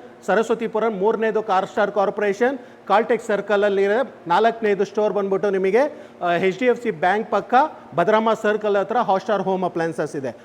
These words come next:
ಬ್ಯಾಂಗ್ಳೂರಲ್ಲಿ ಎಂಟು ಸ್ಟೋರ್ ಇದೆ, ಮೈಸೂರಲ್ಲಿ ಎರಡು, ಹಾಗೆ rest of ಕರ್ನಾಟಕ ಮಂಗಳೂರು ಸೇರಿ ನಿಮಗೆ ಅರವತ್ತೆರಡು ಸ್ಟೋರಲ್ಲಿ ಸರ್ವಿಸ್ ಸಪೋರ್ಟ್ ಸಿಗುತ್ತೆ. So ಹಾಗೆ ನಮ್ಮದೇ ಆದಂಥ ವೆಬ್ಸೈಟ್ ಇದೆ ಡಬ್ಲ್ಯೂ ಡಬ್ಲ್ಯೂ ಡಾಟ್ ಕಾರ್ ಸ್ಟಾರ್ ಡಾಟ್ ಇನ್ ಅಂತ.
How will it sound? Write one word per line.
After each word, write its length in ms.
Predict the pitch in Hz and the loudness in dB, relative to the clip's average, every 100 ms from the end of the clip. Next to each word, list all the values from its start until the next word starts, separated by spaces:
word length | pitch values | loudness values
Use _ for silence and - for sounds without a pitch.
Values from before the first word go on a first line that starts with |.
| - | -4
ಬ್ಯಾಂಗ್ಳೂರಲ್ಲಿ 760 | 160 214 247 240 226 214 180 196 | 0 2 4 2 4 0 0 0
ಎಂಟು 180 | 233 | -2
ಸ್ಟೋರ್ 260 | - 240 220 | 0 2 4
ಇದೆ, 140 | 208 | 2
ಮೈಸೂರಲ್ಲಿ 560 | 226 175 202 214 208 190 | 2 0 0 0 2 2
ಎರಡು, 540 | 185 196 240 285 - - | 2 4 2 0 -6 0
ಹಾಗೆ 200 | 185 220 | 2 2
rest 260 | 226 180 | 0 -2
of 200 | 226 226 | -2 -2
ಕರ್ನಾಟಕ 440 | 226 202 196 190 190 254 247 - | -2 0 0 0 2 0 0 -6
ಮಂಗಳೂರು 400 | 156 190 208 233 | 0 2 6 4
ಸೇರಿ 600 | - 208 214 285 311 - - | 6 4 4 2 -2 -10 -6
ನಿಮಗೆ 320 | 180 196 196 | -2 -2 0
ಅರವತ್ತೆರಡು 800 | 262 180 202 226 226 208 196 185 | 0 0 2 2 2 0 0 -2
ಸ್ಟೋರಲ್ಲಿ 580 | 175 208 202 190 240 349 - - | -2 -2 0 2 0 -2 -6 -8
ಸರ್ವಿಸ್ 300 | - 175 220 | -2 0 0
ಸಪೋರ್ಟ್ 360 | 220 170 202 190 | -2 0 0 0
ಸಿಗುತ್ತೆ. 480 | 202 175 - 117 - - - | -2 -2 -4 -6 -8 -20 -4
So 140 | 254 226 | 0 2
ಹಾಗೆ 340 | 208 254 302 | 2 2 2
ನಮ್ಮದೇ 300 | 254 220 262 | -2 -2 2
ಆದಂಥ 320 | 294 254 240 247 | 2 2 0 0
ವೆಬ್ಸೈಟ್ 480 | 190 190 - 240 233 | -2 -4 0 0 0
ಇದೆ 200 | 208 220 | -2 0
ಡಬ್ಲ್ಯೂ 280 | 180 170 214 | 0 2 2
ಡಬ್ಲ್ಯೂ 280 | 214 202 | 2 2
ಡಾಟ್ 260 | 185 190 185 | 4 2 2
ಕಾರ್ 180 | 170 170 | -2 -2
ಸ್ಟಾರ್ 220 | - 190 | -2 -2
ಡಾಟ್ 240 | 170 170 | 0 0
ಇನ್ 120 | 175 160 | -2 -4
ಅಂತ. 160 | 147 | 0